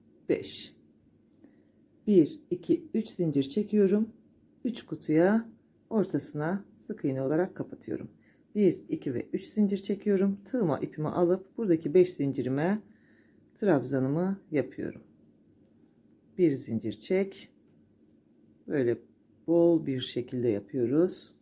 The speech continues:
İki, üç,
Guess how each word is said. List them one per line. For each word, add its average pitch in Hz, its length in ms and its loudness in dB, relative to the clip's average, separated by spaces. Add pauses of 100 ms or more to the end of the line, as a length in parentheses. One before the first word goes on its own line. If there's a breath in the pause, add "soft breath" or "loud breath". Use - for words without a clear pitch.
İki, 151 560 -2 (1800)
üç, 147 580 -2